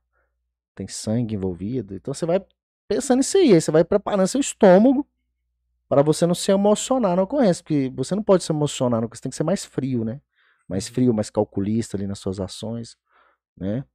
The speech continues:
Speaker 1: Até pra você não extrapolar ali na hora, levar pra um lado pessoal e aí você já sai fora da lei, né? Então você não pode atuar de forma emocionada, que a gente chama. Então, frio, calculista, mas isso você vai preparando psicológico. Eu aprendi.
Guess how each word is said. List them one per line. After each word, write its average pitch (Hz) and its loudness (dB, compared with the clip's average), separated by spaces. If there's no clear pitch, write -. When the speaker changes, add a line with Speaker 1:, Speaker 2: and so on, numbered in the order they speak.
Speaker 1:
Até - -10
pra 110 -2
você 117 -4
não 117 -4
extrapolar 120 4
ali 107 2
na 101 0
hora, 110 2
levar 110 0
pra - -6
um 113 0
lado 107 -2
pessoal 104 -4
e 127 -6
aí 110 -2
você 123 -6
já 123 -4
sai 120 -4
fora 107 -8
da 123 -6
lei, 92 -6
né? 92 -12
Então - -16
você 92 -10
não 101 -6
pode 101 -2
atuar 107 0
de 110 -6
forma 113 2
emocionada, 101 -4
que 90 -10
a 90 -8
gente 95 -8
chama. 78 -12
Então, 107 -6
frio, 175 0
calculista, 127 -4
mas 113 -2
isso 117 -8
você 131 -8
vai 120 2
preparando 147 0
psicológico. 165 2
Eu 135 4
aprendi. 139 0